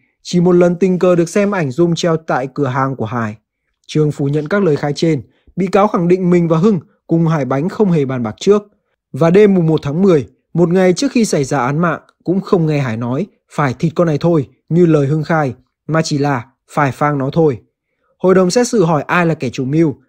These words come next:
ra lệnh hay gợi ý nhờ vả giết Dung Hà. Trường đều trả lời chỉ có Hải Bánh gợi ý, chứ không nói rõ giết, mà Trường tự hiểu.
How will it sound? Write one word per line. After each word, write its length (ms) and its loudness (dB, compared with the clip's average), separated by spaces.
ra 240 2
lệnh 240 2
hay 320 -2
gợi 200 -2
ý 180 -2
nhờ 220 0
vả 220 -4
giết 140 -2
Dung 200 -4
Hà. 280 -4
Trường 180 2
đều 140 4
trả 140 -4
lời 260 2
chỉ 140 -8
có 140 -4
Hải 200 -4
Bánh 220 -4
gợi 140 0
ý, 340 -4
chứ 140 -6
không 220 2
nói 140 -2
rõ 160 -2
giết, 260 2
mà 160 -2
Trường 280 -2
tự 100 -6
hiểu. 320 -4